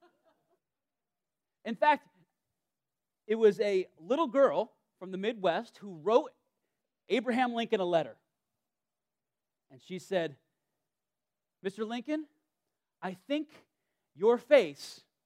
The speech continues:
would look better with a beard." Little girl. Yeah. And so that's why he started growing the beard. And then he came to the town and his,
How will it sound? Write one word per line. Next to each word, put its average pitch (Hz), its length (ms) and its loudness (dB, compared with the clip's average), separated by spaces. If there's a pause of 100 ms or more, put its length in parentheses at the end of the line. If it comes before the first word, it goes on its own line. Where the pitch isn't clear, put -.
(680)
would 190 160 2
look 185 180 0
better 135 380 0 (440)
with 151 140 -10
a 160 60 -6
beard." 135 340 -8 (2500)
Little 254 160 -2
girl. 226 240 2 (1000)
Yeah. 208 200 -4 (960)
And 180 180 -8
so 180 120 -10
that's 180 300 -2
why 208 140 0
he 233 80 -4
started 190 300 -2
growing 170 180 2
the 185 80 -8
beard. 180 280 -6 (1700)
And 233 120 0
then 254 120 -2
he 233 100 -2
came 269 320 -4
to 277 60 -10
the 247 100 -8
town 262 460 -2
and 208 100 -4
his, 175 160 -2